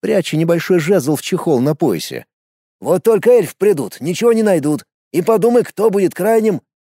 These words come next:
Или ты думаешь, что тот, кто сюда, возможно, проник под немыслимой маскировкой, сейчас стоит и спокойно нас слушает?" Именно в этот момент огромные двери в портальный зал распахнулись,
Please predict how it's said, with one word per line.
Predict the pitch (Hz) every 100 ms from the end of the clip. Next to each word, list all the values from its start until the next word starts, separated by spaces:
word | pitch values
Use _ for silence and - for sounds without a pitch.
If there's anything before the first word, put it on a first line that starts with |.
| _
Или | 143 190
ты | 196 247
думаешь, | 262 254 214
что | - 233
тот, | - 233
кто | - 220
сюда, | 214 214 208
возможно, | 208 180 202 160 180
проник | 185 165 180 190
под | 190 160
немыслимой | 214 196 185 180 170
маскировкой, | 160 - 113 147 208 214 180 _ -
сейчас | 220 202 220 -
стоит | - 151 240 214
и |
спокойно | 226 - 185 240 247
нас | 269 240
слушает?" | 294 285 - 95 - - _ _ _ _ _ _
Именно | - 117 123 123 113
в | 131
этот | 143 101 -
момент | 101 101 180 135
огромные | 135 127 170 143 143
двери | 120 113 170 147
в | -
портальный | 135 - 135 113
зал | 107 190 196
распахнулись, | 151 180 - 190 120 71 60 -